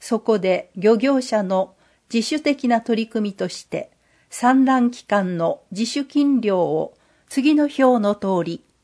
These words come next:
決定実施されています。漁業者以外の方も、期間中はアオリイカ禁漁の取り組みに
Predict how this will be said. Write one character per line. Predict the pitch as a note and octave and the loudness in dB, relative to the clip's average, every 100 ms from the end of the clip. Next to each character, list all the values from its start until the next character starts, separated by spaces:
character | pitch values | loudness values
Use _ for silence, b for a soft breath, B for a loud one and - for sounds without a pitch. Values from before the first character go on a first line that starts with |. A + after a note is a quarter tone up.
| _ | _
決 | - A#3+ | -2 -2
定 | A#3+ - F#3+ E3+ | -2 0 0 -2
実 | D#3+ F3 | -8 -10
施 | G#3+ - | -10 -10
さ | A3+ G#3+ | -4 -2
れ | G3+ | -2
て | G3+ F#3+ | -4 -6
い | F#3 | -6
ま | F3+ F3 | -6 -8
す。 | - - - _ _ _ _ _ _ _ _ _ - | -10 -20 -20 _ _ _ _ _ _ _ _ _ -2
漁 | G#3 A#3+ | 4 4
業 | A#3+ D4+ | 4 0
者 | D4 C4 | 0 -2
以 | B3 A3 | -2 -2
外 | A#3 A#3+ A3+ | 2 2 2
の | G3 | -4
方 | - E3+ F3+ | -4 -6 -4
も、 | E3 D#3 D3+ - _ _ _ _ | -4 -4 -6 -8 _ _ _ _
期 | - - | -6 2
間 | A#3 A#3 A#3+ | 4 2 -2
中 | - G#3+ | -2 0
は | G3 F#3 - - | 2 0 -2 -4
ア | G3+ | 0
オ | A#3 C#4 | 2 2
リ | C4 | 0
イ | B3+ | -2
カ | B3 A3 | -2 -4
禁 | - B3+ C4 B3 | -2 0 2 2
漁 | G#3+ F#3+ | 0 -2
の | F3 F3 | -2 -4
取 | - G#3+ | -4 -6
り | A3+ | -6
組 | G#3+ F#3+ F#3+ | -6 -6 -6
み | |
に | E3+ E3+ | -8 -10